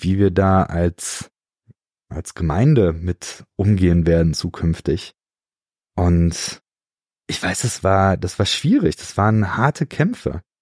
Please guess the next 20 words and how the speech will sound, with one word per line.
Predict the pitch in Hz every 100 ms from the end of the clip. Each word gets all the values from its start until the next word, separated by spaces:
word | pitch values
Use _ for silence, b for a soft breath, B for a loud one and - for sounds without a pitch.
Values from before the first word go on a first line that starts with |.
| _ _ _ _ -
weil | 82 95 101 107 101 _ -
diese | 92 101 101 98 95
Lehre | 90 98 131 151
der | 120 101 -
Hölle | 98 113 135 160 180 _ _ _ _ _ _ -
so | 90 87 120 190 -
extrem | - - - - - 123 139
stark | - - 110 120 123 -
im | - 107
evangelikalen | - 113 104 104 98 - 110 110 107 95 -
Glauben, | 95 104 113 117 110 95
wie | -
ich | -
das | -
kennengelernt | - 110 110 101 101 104 -
habe, | - -
verankert | - 95 143 98 80
war, | 80 85 113 - _ _ _ _ _ -
dass | 87
es | 101